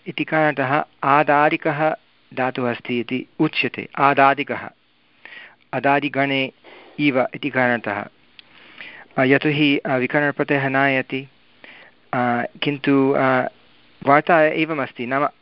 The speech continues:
अत्र म-, महत्त्वपूर्णवार्ता अस्ति, अ, यत्, अ, अत्र गण-, गणः उक्तः अस्ति, थनादि धातवः, थनादि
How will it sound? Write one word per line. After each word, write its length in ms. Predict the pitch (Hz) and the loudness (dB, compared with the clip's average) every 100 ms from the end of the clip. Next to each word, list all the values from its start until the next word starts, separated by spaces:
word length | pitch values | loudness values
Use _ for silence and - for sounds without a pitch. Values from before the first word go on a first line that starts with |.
| _ - | _ -6
अत्र 180 | 160 170 | -6 -4
म-, 220 | 160 143 233 | -4 -4 -4
महत्त्वपूर्णवार्ता 960 | 143 165 170 - 170 156 151 143 151 | -4 -4 -4 -4 -2 2 2 4 2
अस्ति, 460 | 139 - 151 135 - _ _ _ _ _ _ _ _ _ - - | 2 -4 -2 -2 -4 _ _ _ _ _ _ _ _ _ -20 -4
अ, 300 | 143 131 127 - | 0 2 0 -2
यत्, 360 | 143 151 - - | 0 0 0 2
अ, 240 | 143 139 135 _ _ - - - _ _ - | 4 2 0 _ _ -20 -20 -20 _ _ -4
अत्र 280 | 156 - 175 | -2 2 0
गण-, 580 | 120 110 170 190 196 196 180 113 | 0 0 2 2 0 -4 -10 -2
गणः 520 | 147 175 185 165 196 | 0 0 -2 -2 -2
उक्तः 460 | - - - 156 120 | -2 -6 -2 -2 -2
अस्ति, 340 | - - - - 135 | -8 -16 -18 -10 -4
थनादि 600 | 139 151 165 165 175 151 | 0 2 2 2 -2 0
धातवः, 540 | 131 139 123 120 110 | 0 0 0 -2 -4
थनादि 600 | - 131 135 160 143 | -6 0 4 4 0